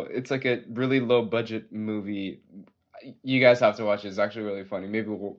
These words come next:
we'll explore it on another episode. Um, but yeah, it just, uh,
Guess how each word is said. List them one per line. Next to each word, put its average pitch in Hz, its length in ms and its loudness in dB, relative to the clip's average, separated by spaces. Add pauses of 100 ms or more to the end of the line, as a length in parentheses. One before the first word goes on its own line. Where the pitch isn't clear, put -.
we'll 107 320 0
explore 113 380 0
it 101 40 0
on 101 120 0
another 101 340 -2
episode. 85 420 -10 (560)
Um, 92 460 -4 (880)
but 98 240 -8
yeah, 92 220 -4 (140)
it 107 100 -12
just, - 240 -12
uh, 98 120 -4